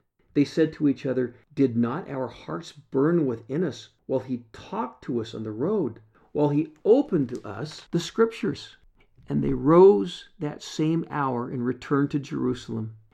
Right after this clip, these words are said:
And they found the eleven and those who were with them gathered together, saying, "The Lord has risen indeed, and he has appeared to Simon." Then they told what had happened on the road and how he was known to them in the breaking of the bread.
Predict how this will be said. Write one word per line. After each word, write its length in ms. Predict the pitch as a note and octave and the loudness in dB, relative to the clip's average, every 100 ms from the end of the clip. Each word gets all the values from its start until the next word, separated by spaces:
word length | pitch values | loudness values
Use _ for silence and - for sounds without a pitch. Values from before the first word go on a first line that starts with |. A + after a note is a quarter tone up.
| _ | _
And 180 | B2+ C3 | 2 4
they 80 | C3 | 4
found 400 | C3 D#3 E3 E3+ | 2 2 4 4
the 60 | |
eleven 540 | D3+ C#3 D#3 C3 A2 G#2+ - - | 4 4 2 0 -2 -6 -10 -6
and 160 | B2 | 0
those 300 | C3 D#3+ D#3 | 4 4 4
who 100 | - | 0
were 120 | D3 C3 | 2 4
with 320 | D3+ D#3+ - | 2 0 -2
them 260 | C#3 B2+ | -2 0
gathered 420 | A#2 C3+ C3+ C3 A#2 | -2 -2 -2 -4 -4
together, 580 | A#2 B2+ C3+ A2 A2+ - | -6 -4 -4 -6 -12 -20
saying, 560 | - - D3 B2+ G2+ G2+ - | -8 -2 -2 -2 -6 -12 -12
"The 80 | A#2 | -6
Lord 400 | A2+ D3+ F3+ D3+ | 2 6 6 4
has 240 | D3+ B2 | 0 -2
risen 400 | A2 D#3+ D#3+ D#3 | 2 2 4 2
indeed, 640 | D3+ B2 C#3+ D3 A#2 G#2+ - _ - | 2 2 2 2 2 -4 -16 _ -2
and 140 | D3 | 0
he 80 | D#3 | 4
has 120 | F3 | 4
appeared 540 | D#3+ D3+ - F#3 E3+ D3+ | 2 -4 0 4 4 2
to 80 | C#3 | -10
Simon." 560 | - C#3+ C#3+ B2+ A2+ A2 _ _ _ | -8 -4 -2 -2 -6 -10 _ _ _
Then 200 | - C3 | -6 -2
they 100 | D#3 | -2
told 640 | E3 E3 - E3+ D3+ D3+ D3 - | -4 -4 0 4 4 2 -4 -6
what 120 | C#3 | -4
had 120 | C3 | -4
happened 460 | A#2+ D3+ C#3 C#3+ C3+ | -8 -6 -6 -6 -8
on 140 | B2+ | -6
the 80 | A#2 | -6
road 540 | A#2 B2+ C3+ A2 A#2 - _ - | -2 2 2 0 -4 -14 _ -6
and 140 | A#2 | -6
how 160 | B2 A#2+ | -4 -8
he 260 | - E3+ | -6 -2
was 340 | D#3+ D#3 C3+ - | 2 2 2 -4
known 580 | C3+ C#3+ F3 F3+ D#3+ C3 | 2 4 6 6 6 2
to 160 | - | -2
them 400 | A2 G#2+ G2 G2 - _ _ - | -12 -10 -10 -14 -20 _ _ -8
in 60 | |
the 80 | A2 | -8
breaking 580 | A2 C#3 D3 C#3+ C3 B2 | 0 4 4 2 -4 -6
of 100 | - | -10
the 60 | A2 | -10
bread. 480 | A2+ A2+ G#2 G#2 | -4 -4 -6 -12